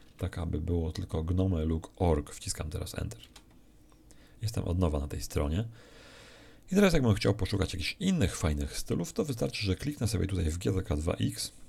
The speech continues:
aby ograniczyć nieco tą ilość pokazywanych propozycji, a następnie wybiorę sobie highest rated, czyli najwyżej oceniany.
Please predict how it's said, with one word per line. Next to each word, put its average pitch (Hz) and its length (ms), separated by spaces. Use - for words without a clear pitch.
aby 82 180
ograniczyć 87 540
nieco 78 400
tą - 180
ilość 82 720
pokazywanych 80 640
propozycji, 80 640
a 202 60
następnie 110 420
wybiorę 82 320
sobie 82 220
highest - 600
rated, 98 500
czyli 76 220
najwyżej 87 480
oceniany. 73 460